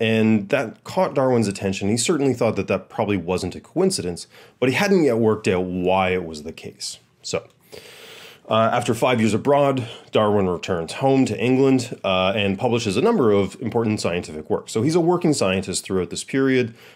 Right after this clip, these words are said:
Um, he wrote, writes about geology and biology, but he hasn't yet written anything about evolution. Um, he's from an affluent family. Uh, he lives mostly on money from his family, uh, from his wife's family, from investments and that kind of thing.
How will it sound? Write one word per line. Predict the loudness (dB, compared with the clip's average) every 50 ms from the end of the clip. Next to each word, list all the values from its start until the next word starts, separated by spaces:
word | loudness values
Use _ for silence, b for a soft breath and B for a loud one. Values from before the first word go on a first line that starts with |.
| B B -2
Um, | 0 2 2 2 2 2 2 0 0
he | -2 -4
wrote, | -2 0 -2 -2 -2 -4 -6 -6 -6 -2
writes | -2 -2 -2 -2 -6 -8
about | -8 -8 -8 -6
geology | -2 0 2 2 4 2 2 2 0 0 0
and | -2 -2
biology, | -4 -4 -2 0 2 2 2 2 2 0 0 -2 -2 -4 B B B B B
but | -4 -2
he | 0
hasn't | 0 2 2 2 2 2
yet | 2 0 0
written | -2 -2 -2 -2
anything | -2 -2 -4 -6 -6 -8 -6 -6
about | -6 -6 -6 -8 -6 -8
evolution. | -10 -6 -2 0 0 0 0 -4 -14 -18 _ _ _ _ -10 -6
Um, | -4 -4 -4 -4 -6 -8 B B B B B B B B B B B B
he's | 0 0 2 2
from | 4 4
an | 4 4
affluent | 2 0 -2 0 2 2 2 2 2 0
family. | 0 0 0 2 2 2 2 2 0 -2 -4 -8 -14 -8
Uh, | -4 -2 0 0 -2 -2
he | 0 0 0
lives | 2 2 2 2 2
mostly | 2 2 2 2 0 0 -2 0 0
on | 0 -2 -2 -2 -2 -2 -2 -4
money | -4 -6 -6 -6 -8
from | -8 -10 -12 -12
his | -12 -12 -14 -8
family, | -2 0 2 2 4 4 4 4 4 2 2 0
uh, | -2 -6 -4 -4 -6 -6
from | -8 -10 -14
his | -8 -2
wife's | 0 0 0 0 0 -2
family, | 0 0 2 2 2 2 2 0 -2
from | -6 -10 -12
investments | -10 -4 -2 -2 -2 -2 -2 -2 -2 -2 -2 -4 -8
and | -10 -12
that | -14 -12
kind | -12 -12 -12 -12
of | -10
thing. | -2 0 0 2 2 0 0 B